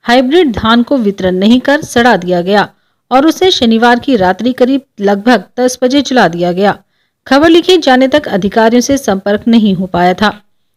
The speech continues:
कारण कि कल शनिवार रविदास जयंती की छुट्टी थी एवं आज रविदा-, रविवार छुट्टी होने की वजह से ही फायदा लैंपस के कर्मचारियों ने उठाते हुए धान को जलाया है।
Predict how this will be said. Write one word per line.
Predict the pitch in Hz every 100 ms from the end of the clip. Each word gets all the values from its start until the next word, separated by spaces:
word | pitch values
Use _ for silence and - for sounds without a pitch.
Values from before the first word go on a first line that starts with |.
| _ -
कारण | 240 269 311
कि | 311 339 -
कल | 254 285
शनिवार | 311 - 196 196 240 240
रविदास | 185 185 220 240 247
जयंती | 202 185 208
की | 226
छुट्टी | 247 226 - 175
थी | 214 185 - -
एवं | 180
आज | - 208 254 254 190
रविदा-, | 190 180 185 135 214
रविवार | 190 190 190 226
छुट्टी | 254 214 202
होने | 190 214 208
की | 202
वजह | 175 185 254
से | 247 302 349 _ - _ -
ही | 285
फायदा | 294 285 285 294 339 359 _ _ _ _ _ 196
लैंपस | 208 262 262 339 -
के | 214
कर्मचारियों | 196 208 208 208 247 240 277
ने | 302
उठाते | 269 180 180 175 233
हुए | 226 277 - 220
धान | 208 254
को | 254
जलाया | 240 247 180 165
है। | 170 202 -